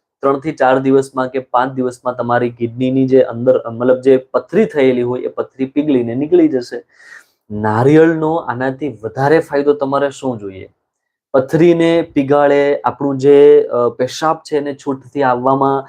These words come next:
મદદ કરે, લિ-, અ, લીવર માટે પણ ફાયદાકારક છે, આપણા શરીરના દરેક અંગો માટે ફાયદાકારક છે.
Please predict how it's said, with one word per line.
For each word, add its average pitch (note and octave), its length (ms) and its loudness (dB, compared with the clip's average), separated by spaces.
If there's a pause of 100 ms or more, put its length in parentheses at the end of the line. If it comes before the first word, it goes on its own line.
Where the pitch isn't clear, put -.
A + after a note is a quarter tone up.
(320)
મદદ C3+ 300 2
કરે, C3 500 4
લિ-, C3 220 -4
અ, B2+ 240 2
લીવર C#3 400 2
માટે C#3 260 -4
પણ C3+ 180 -6
ફાયદાકારક C3 680 0
છે, B2+ 440 -8 (140)
આપણા C#3 200 -2
શરીરના C#3+ 420 -4
દરેક C3+ 420 0
અંગો C3 240 -2
માટે A#2 240 -8
ફાયદાકારક F#2+ 600 -10
છે. - 240 -20